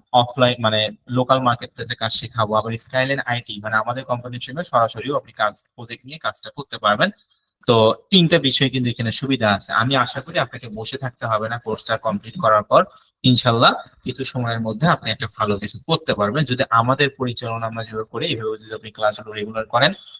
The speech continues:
হোমওয়ার্কগুলো যদি কমপ্লিট করেন, তাহলে ভালো কিছু করা সম্ভব। তো দেখেন, এটা হচ্ছে আমাদের আজকে ক্লাসে ফ্রি সেমিনার। তো আমাদের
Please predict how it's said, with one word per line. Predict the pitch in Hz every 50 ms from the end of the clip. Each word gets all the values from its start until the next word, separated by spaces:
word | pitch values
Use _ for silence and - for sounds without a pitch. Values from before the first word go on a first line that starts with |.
| - - 127
হোমওয়ার্কগুলো | 123 131 139 135 139 131 135 131 127
যদি | 120 120 120
কমপ্লিট | - 120 113 104 107 113 -
করেন, | - 135 165 170
তাহলে | - 123 117 113 113 120 110
ভালো | 113 107 104 104
কিছু | 101 - - -
করা | - 110 107 107
সম্ভব। | 104 - 117 113 107 104 101 - _ _ _ - _ _ _
তো | - -
দেখেন, | 147 156 - - 160 120 120 - - - - - - -
এটা | 156 151 151 180 180
হচ্ছে | 180 180 - 175
আমাদের | 156 151 147 147 151
আজকে | 131 127 123 - - 143 131
ক্লাসে | 131 135 127 123 - 139
ফ্রি | 131 - - 135 135 135
সেমিনার। | - - - 160 156 139 120 104 101 87 - _ _ _ -
তো | 107 104 - -
আমাদের | 117 117 123 135 135 147 147